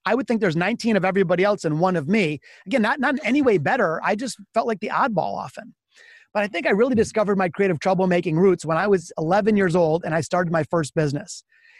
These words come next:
Speaker 1: And you and I have talked about my first business as a tech startup, but, but truthfully,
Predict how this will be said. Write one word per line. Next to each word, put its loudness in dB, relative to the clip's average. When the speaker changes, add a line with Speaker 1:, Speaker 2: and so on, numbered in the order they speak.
Speaker 1:
And 2
you 8
and 4
I 2
have 0
talked -2
about 0
my 0
first -2
business -2
as -4
a -4
tech -4
startup, -2
but, -4
but -6
truthfully, 0